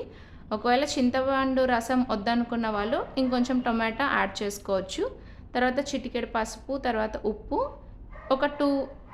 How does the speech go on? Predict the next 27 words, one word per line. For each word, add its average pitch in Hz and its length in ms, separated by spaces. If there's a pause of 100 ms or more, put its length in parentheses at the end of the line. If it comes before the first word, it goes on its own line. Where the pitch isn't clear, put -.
(160)
స్పూన్స్ 262 400 (120)
చింతపండు 247 580 (100)
రసం 220 360
యాడ్ 202 140 (100)
చేసుకొని, 220 500 (480)
ఆ 226 100
ముక్కలన్నీ 247 540 (100)
బాగా 214 300
మగ్గిన 220 380
తర్వాత 220 220 (100)
స్మాష్ 214 360 (100)
చేసుకోవాలి. 196 640 (480)
తర్వాత 269 380
మనం 277 220
ముందుగా 247 320 (160)
గ్రైండ్ 233 340
చేసి 247 220
పెట్టుకున్న 226 600 (440)
మసాలా 247 400 (100)
పేస్ట్ 226 340
యాడ్ 208 260
చేసుకొని, 226 440 (120)
గ్రేవీ 240 380
కన్సిస్టెన్సీ 240 680 (100)
కోసం 294 380
వాటర్ 208 360
యాడ్ 202 160